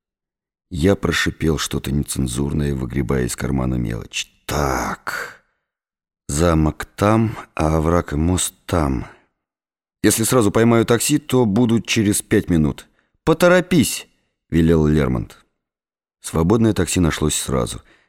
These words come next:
Не пришлось прибегать к магии, чтобы освобождать занятую машину. В Эдинбурге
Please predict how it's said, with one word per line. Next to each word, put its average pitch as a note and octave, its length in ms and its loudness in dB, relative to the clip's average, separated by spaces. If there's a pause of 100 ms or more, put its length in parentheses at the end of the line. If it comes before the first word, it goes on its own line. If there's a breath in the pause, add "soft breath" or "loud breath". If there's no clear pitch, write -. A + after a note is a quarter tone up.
Не E2 120 2
пришлось F#2 400 -2
прибегать D2 440 -2
к - 80 -8
магии, F#2 320 0
чтобы C#2 320 -4
освобождать C2+ 580 -2
занятую C2+ 400 -2
машину. B1 500 -6 (360 soft breath)
В F#2 80 2
Эдинбурге G#2 640 2